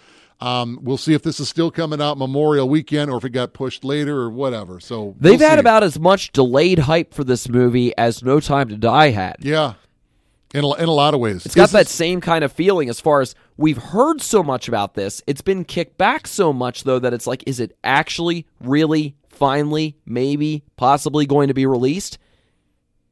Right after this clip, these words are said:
Speaker 2: Yeah, is kind of the answer.
Speaker 1: You know, take a look at the original Top Gun movie. You look at it now, and I think even at the time, you knew it was gonna be one of those quintessential eighties movies.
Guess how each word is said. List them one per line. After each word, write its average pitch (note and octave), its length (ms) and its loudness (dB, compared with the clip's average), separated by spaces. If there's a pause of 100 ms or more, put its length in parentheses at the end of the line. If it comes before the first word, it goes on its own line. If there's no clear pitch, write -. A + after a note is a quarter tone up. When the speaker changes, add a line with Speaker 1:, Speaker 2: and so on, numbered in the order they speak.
(240)
Speaker 2:
Yeah, C#4 540 2 (420)
is - 160 -14
kind G3+ 180 0
of F#3 80 -6
the E3+ 180 -2
answer. - 320 -6 (180)
Speaker 1:
You D#3+ 80 -4
know, F3+ 360 -2
take G#3 220 2
a A#3 40 -4
look G3 220 0
at C#3+ 80 -6
the D3+ 120 2
original C#3 420 0
Top B2 300 -4
Gun A#2 180 -4
movie. A2+ 280 -2
You A2+ 100 0
look D3 200 -2
at C#3 140 2
it A2 80 -4
now, A#2 300 -4
and B2+ 120 -4
I D3+ 80 -2
think D#3 240 -6
even D3 220 -8
at B2 80 -10
the B2 60 -14
time, B2+ 360 -8
you B2 120 -4
knew C3 480 0
it B2+ 80 -4
was A#2+ 160 -4
gonna B2+ 160 -6
be A#2+ 120 -4
one A#2+ 160 -4
of A2+ 80 -8
those A2 160 -6
quintessential B2 1120 -10
eighties C3 460 -4
movies. G#2+ 480 -4